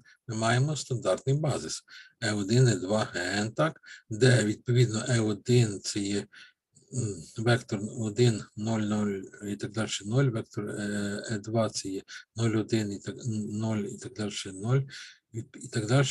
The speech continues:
вектор N це є нуль, нуль, і на останньому місці, n-ному місці стоїть одиничка. Значення.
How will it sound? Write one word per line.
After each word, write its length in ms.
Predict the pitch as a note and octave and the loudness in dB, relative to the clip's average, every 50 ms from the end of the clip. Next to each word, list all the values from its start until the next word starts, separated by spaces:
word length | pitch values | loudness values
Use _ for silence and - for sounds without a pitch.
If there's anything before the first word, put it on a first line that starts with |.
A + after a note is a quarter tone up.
| - | 2
вектор 400 | B2+ A#2 A#2+ B2 B2 - - G#2+ | 2 2 2 0 0 -2 -4 -2
N 300 | A2+ A2 A#2 C3+ D3 D3 | 0 4 4 4 4 4
це 160 | C3+ - - A#2 | 2 0 0 0
є 60 | G#2+ | 0
нуль, 200 | A2 A2+ A#2 A2+ | 0 -2 -2 0
нуль, 320 | A2+ A2 A2+ A#2+ C3+ C3+ C3+ - - - - - _ - | 0 0 0 2 2 2 2 -2 -12 -20 -20 -20 _ -8
і 60 | A#2+ | -4
на 300 | A#2+ A#2 A2+ A2 G#2+ G#2+ | -2 0 0 0 -2 -2
останньому 440 | G#2 G2+ - - A#2 A2+ A2 A2 A2 | -4 -4 -2 -2 0 0 0 -2 -2
місці, 320 | A2 A#2+ B2 B2 - - A#2+ | 0 0 0 0 0 -2 -2
n-ному 280 | A2+ A2 A2 A2 A2 | -2 -2 -2 -4 -4
місці 300 | A2 A2 A2 - - - | -4 -4 -4 -6 -8 -10
стоїть 440 | A#2+ - - - F#2+ F#2+ G2+ - - | -10 -10 -8 -10 -10 -10 -10 -10 -8
одиничка. 540 | G2 G2+ B2+ C3+ C3+ A#2 C3 - - - - _ _ _ _ - _ _ _ _ _ _ _ _ _ _ _ _ _ - - - - | -2 2 6 6 6 4 2 -2 -10 -14 -18 _ _ _ _ -20 _ _ _ _ _ _ _ _ _ _ _ _ _ -18 -18 -12 -6
Значення. 580 | D#3 D#3 D#3 D#3 C3+ A#2 - - - G#2 G#2+ | -4 0 4 4 4 4 4 0 -8 -10 -14